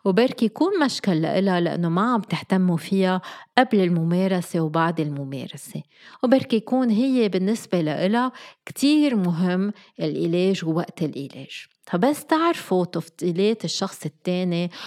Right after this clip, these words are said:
وتحددوا انتو كمان تفضيلاتكن، رح تفتشوا على حلول. استشيروا طبيب متخصص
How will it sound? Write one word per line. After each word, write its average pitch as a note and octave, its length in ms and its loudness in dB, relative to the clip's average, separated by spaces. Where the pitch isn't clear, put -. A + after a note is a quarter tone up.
وتحددوا G3 760 2
انتو D4 240 2
كمان F3 480 0
تفضيلاتكن، E3 880 -2
رح C4 200 2
تفتشوا A3 500 -2
على D#3 220 -2
حلول. D3+ 560 -6
استشيروا C4+ 800 2
طبيب A3+ 420 0
متخصص F#3 880 -2